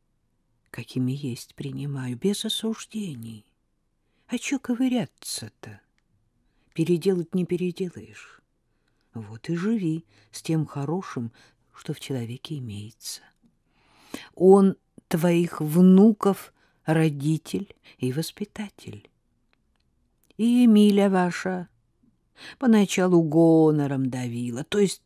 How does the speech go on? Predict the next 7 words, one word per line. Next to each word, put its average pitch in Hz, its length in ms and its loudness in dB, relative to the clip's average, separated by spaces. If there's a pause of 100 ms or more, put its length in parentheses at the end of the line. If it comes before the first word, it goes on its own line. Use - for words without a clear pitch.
(140)
то 208 160 2
ей 202 340 4
не 196 200 2
так, 160 720 -10 (240)
это 190 340 -4
не 196 260 -2
этак. 175 720 -6